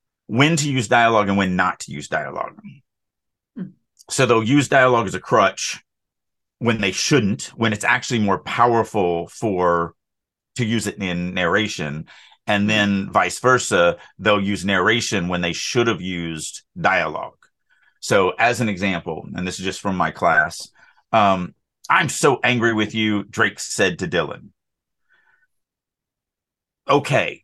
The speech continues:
Speaker 1: but could we show more emotions in narration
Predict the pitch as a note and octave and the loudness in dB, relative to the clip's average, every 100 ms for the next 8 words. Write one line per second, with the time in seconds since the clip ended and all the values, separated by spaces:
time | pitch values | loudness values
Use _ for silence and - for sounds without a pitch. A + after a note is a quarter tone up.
0 | _ G#2+ C3 B2+ - _ _ _ _ _ | _ -6 2 2 0 _ _ _ _ _
1 | _ - - E3+ F3 F3 F3 - D#3 D3 | _ -6 2 4 4 0 -2 0 4 4
2 | C3 C3 A#2+ A2+ A#2 A#2 - F#2 E2+ E2+ | 4 4 4 4 2 0 -4 -4 -4 -8
3 | - - A2 G#2+ G#2 F#2+ F#2 E2 - F2+ | -12 -6 -2 0 2 2 0 -2 -6 -6
4 | D#2+ D#2 | -6 -8